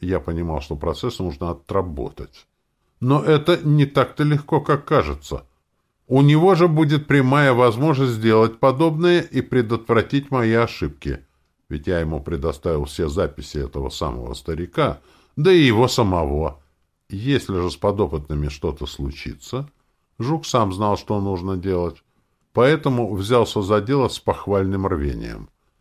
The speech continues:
Я хотел узнать, как можно использовать подобные вещи в собственных целях. Например, чтобы усилить собственные возможности – но при этом не превратиться в монстра.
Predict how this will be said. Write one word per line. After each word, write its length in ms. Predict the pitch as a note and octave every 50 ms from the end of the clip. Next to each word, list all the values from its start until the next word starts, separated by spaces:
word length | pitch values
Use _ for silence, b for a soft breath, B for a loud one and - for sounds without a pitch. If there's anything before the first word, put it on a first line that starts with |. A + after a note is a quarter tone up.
| _ _ _ -
Я 180 | - F#2 F2+
хотел 380 | - - F2+ E2+ - F#2+ F2+ F2
узнать, 320 | F2+ E2+ D2 G2 F2+ D2 -
как 200 | - E2 D2 -
можно 320 | F2 E2 D2 D2 E2 E2+
использовать 580 | D#2+ - - - F#2 F2 D2+ C#2+ D#2+ D#2 D2 D2
подобные 540 | - E2 D2+ D#2 F2 D#2 D2 D#2+ E2+ E2+ F2
вещи 280 | F2 D2+ C#2+ - F2
в 60 | D#2
собственных 600 | - - G2+ F2+ C#2+ - - F2+ F2+ F#2 G#2+ G#2+
целях. 460 | - - - D#3+ C#3+ F2+ C2+ B1 B1 - _ _ _ _ _ _ _ _ _ _ _ _ _ _ _ _
Например, 560 | C3+ C#3 D#3 D3 D3 C#3+ D3 C#3+ D3+ F3+ F3+ -
чтобы 340 | - - D3+ C3+ B2+ C3+
усилить 500 | B2 A#2 A#2 - - E3+ F3 E3+ D#3+ -
собственные 640 | - - C#3 A#2+ - - - B2+ A2+ G#2+ G#2+ G#2+ G2+
возможности – 1040 | F2+ F2+ F2+ D#2+ D#2+ D#2+ D2 B1 A#1 A1 C2 C2+ - - - - B2+ C#3+ D3 D3 - _ _ _ _ _ _ _ _
но 160 | - G2+ G2 F#2+
при 180 | - G#2 G#2
этом 320 | A#2 C#3 C#3 D#3+ D3 C3+ A#2+
не 80 | A2
превратиться 760 | F#2 - G2+ G2 F2+ F2 F2+ F2 D#2+ - A2+ - - - - A2+
в 60 | G2
монстра. 720 | G2 F#2 E2 D#2 C#2+ B1+ A#1 - - - A1+ A1+ - -